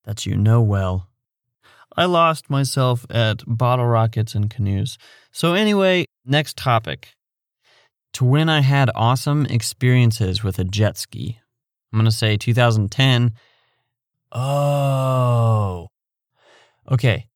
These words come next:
so I was fifteen in that last topic.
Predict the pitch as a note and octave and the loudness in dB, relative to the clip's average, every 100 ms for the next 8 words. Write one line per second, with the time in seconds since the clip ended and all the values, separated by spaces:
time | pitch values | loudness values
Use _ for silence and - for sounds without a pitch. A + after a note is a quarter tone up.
0 | _ _ - B2 A2+ G#2+ G2+ A#2 A#2+ A2+ | _ _ -4 2 4 2 0 -2 0 0
1 | - B2+ A2+ - A#2 G#2+ G2+ F#2 F#2 F#2+ | 0 -2 -2 0 2 2 0 -4 -6 -6
2 | F#2 G2 F#2+ F2 F2 | -8 -8 -10 -10 -14